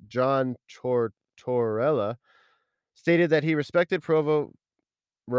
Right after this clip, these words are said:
for saying, staying true to himself. Furthermore, Provorov, I can't, I'm not even gonna say it. I'm just gonna say P. P's jersey, the real one, not the rainbow one, quickly sold out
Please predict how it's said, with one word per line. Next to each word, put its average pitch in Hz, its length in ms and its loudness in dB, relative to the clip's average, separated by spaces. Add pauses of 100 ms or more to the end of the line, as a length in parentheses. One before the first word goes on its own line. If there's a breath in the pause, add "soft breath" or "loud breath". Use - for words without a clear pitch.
(280)
for 120 340 -8
saying, 135 540 -4
staying - 520 0
true 165 160 -2
to 160 60 -2
himself. 131 480 -4 (160)
Furthermore, 143 460 -2
Provorov, 143 760 0 (360)
I 139 80 -8
can't, - 340 0
I'm 185 140 0
not 190 60 2
even 175 140 0
gonna 123 120 -6
say 127 160 -6
it. 78 160 -8 (100)
I'm 135 100 -8
just 143 120 -12
gonna 123 120 -8
say 110 160 -8
P. 110 320 -14 (680 soft breath)
P's 202 300 -6
jersey, 147 380 -2
the 127 140 -2
real 156 240 2
one, 131 320 0
not 147 220 -2
the 123 100 -6
rainbow 117 380 -2
one, 104 220 -6 (260)
quickly 214 340 0
sold 190 300 0
out 190 260 2